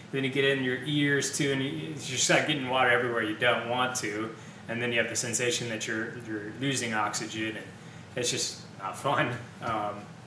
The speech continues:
so that's what I felt like initially. Like, I couldn't, I couldn't breathe. Um, so I, yeah, I had to, I had to talk to a few people. I hired a coach for a little while, um, just to give me some pointers. I did some online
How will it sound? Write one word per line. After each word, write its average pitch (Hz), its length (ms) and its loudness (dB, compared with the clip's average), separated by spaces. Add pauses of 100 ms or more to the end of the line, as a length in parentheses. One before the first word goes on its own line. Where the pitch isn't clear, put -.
(200)
so 156 100 2
that's 160 240 12
what 147 100 10
I 120 80 10
felt 143 260 8
like 123 180 2
initially. 120 380 0
Like, 107 140 -2 (460)
I 113 60 -4
couldn't, 113 440 2 (400)
I - 60 -2
couldn't 110 380 0
breathe. 107 480 0 (320)
Um, 107 320 0 (420)
so 160 180 10
I, 156 140 12
yeah, 143 200 10
I 117 100 8
had 139 80 8
to, - 360 2
I 135 140 2
had - 20 4
to 120 100 2
talk 131 280 4
to 135 100 2
a 120 40 2
few 127 200 -2
people. 127 360 -2
I 117 140 6
hired 123 280 4
a 127 60 -4
coach 123 280 2
for - 160 -6
a - 40 -2
little 120 200 0
while, 117 640 -2 (500)
um, 107 280 -4
just 110 140 -4
to 120 60 -6
give 123 120 -2
me 120 60 -4
some 117 180 -4
pointers. 117 520 0
I 117 60 0
did 123 160 0
some 131 200 0
online 120 760 0